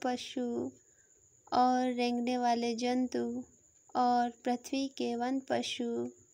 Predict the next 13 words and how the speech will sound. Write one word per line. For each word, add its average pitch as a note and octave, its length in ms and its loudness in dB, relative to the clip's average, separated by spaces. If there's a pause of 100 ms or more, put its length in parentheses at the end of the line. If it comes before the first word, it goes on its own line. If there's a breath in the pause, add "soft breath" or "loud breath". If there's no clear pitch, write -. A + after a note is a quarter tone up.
(320)
जाति-जाति C4 880 0
के A#3+ 420 -4 (180)
अनुसार A#3+ 680 0
उत्पन्न B3+ 580 -2
हो।" A#3 480 -2 (960 soft breath)
और B3 340 4
वैसा C4 440 2
ही A#3+ 520 -2
हो B3 200 0
गया। A3+ 480 0 (640 loud breath)
उत्पत्ति B3 800 -2 (280)
एक B3 540 -2
अध्याय A#3 800 0